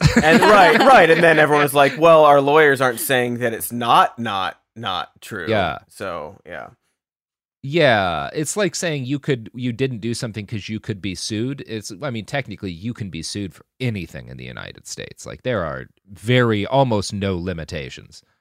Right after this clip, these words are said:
Speaker 2: Yeah.
Speaker 1: Um,
Speaker 2: But
Speaker 1: so
Speaker 2: also to what you were
Speaker 1: Gri-
Speaker 2: saying earlier, maybe there should be a
Speaker 1: Yeah.
Speaker 2: law that says that you can just sue a president for sexual
Speaker 1: Yes.
Speaker 2: assault.
Speaker 1: I, I support all laws allowing people to sue presidents,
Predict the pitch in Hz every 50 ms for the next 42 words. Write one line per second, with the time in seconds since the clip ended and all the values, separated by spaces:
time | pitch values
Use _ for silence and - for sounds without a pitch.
0 | _ _ _ 110 107 98 113 113 107 98 95 87 82 76 71 65 64 64 60 _
1 | _ _ _ _ _ _ _ _ _ _ _ _ _ _ _ _ _ - - 190
2 | 208 254 - - 220 180 - 202 180 180 190 180 170 165 - 170 156 131 123 147
3 | 160 175 160 143 127 123 113 120 139 160 185 190 151 139 131 - - 156 165 139
4 | 131 117 107 110 95 92 92 95 87 76 - - 113 98 87 87 107 - - 104
5 | - _ _ 113 117 123 127 117 - - 117 123 131 123 113 110 110 110 - 113
6 | 113 - - _ _ _ - - - - - - 113 113 117 120 117 _ - 120
7 | 123 139 131 127 104 110 104 - _ - 110 113 - - - - - - - -
8 | 110 98 - 139 151 160 107 117 120 123 123 - 151 160 156 123 123 - - -
9 | - - _ - - - _ _ _ _ _ _ 123 120 95 - _ _ 139 143
10 | 151 156 139 - - 139 - - 139 135 131 120 - 127 120 120 127 127 120 104
11 | 104 110 117 120 123 127 120 - - - 110 104 98 95 101 107 107 107 101 -
12 | 113 104 101 - 101 - - 101 - - 110 104 95 _ 113 113 113 120 135 143
13 | 147 - - - - -